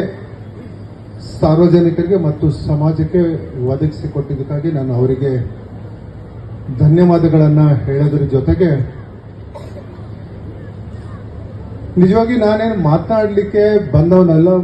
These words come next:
ಪರಮ ಪೂಜ್ಯರು ಬಂದಿದ್ದಾರೆ ಅನ್ನುವಂತ ಒಂದೇ ಒಂದು ಕಾರಣಕ್ಕಾಗಿ ಈ ಕಾರ್ಯಕ್ರಮದಲ್ಲಿ ನಾನು ಭಾಗವಹಿಸ್ತಾ ಇದ್ದೇನೆ. ಎರಡನೇ ವಿಷಯ ಏನಂತ ಹೇಳಿದ್ರೆ, ಇವತ್ತಿನ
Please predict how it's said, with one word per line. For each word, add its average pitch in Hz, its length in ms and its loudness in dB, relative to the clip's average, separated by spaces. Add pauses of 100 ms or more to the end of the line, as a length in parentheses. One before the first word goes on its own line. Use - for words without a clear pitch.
(240)
ಪರಮ 165 220 2 (120)
ಪೂಜ್ಯರು 220 340 -2
ಬಂದಿದ್ದಾರೆ 185 500 4
ಅನ್ನುವಂತ 185 360 0 (160)
ಒಂದೇ 170 180 0
ಒಂದು 180 280 0
ಕಾರಣಕ್ಕಾಗಿ 175 680 -4
ಈ 170 160 0
ಕಾರ್ಯಕ್ರಮದಲ್ಲಿ 170 720 -2
ನಾನು 151 240 0
ಭಾಗವಹಿಸ್ತಾ 143 580 -2
ಇದ್ದೇನೆ. 120 340 -8 (960)
ಎರಡನೇ 262 440 0
ವಿಷಯ 233 220 -2 (100)
ಏನಂತ 214 280 -4
ಹೇಳಿದ್ರೆ, 202 340 -2
ಇವತ್ತಿನ 247 440 0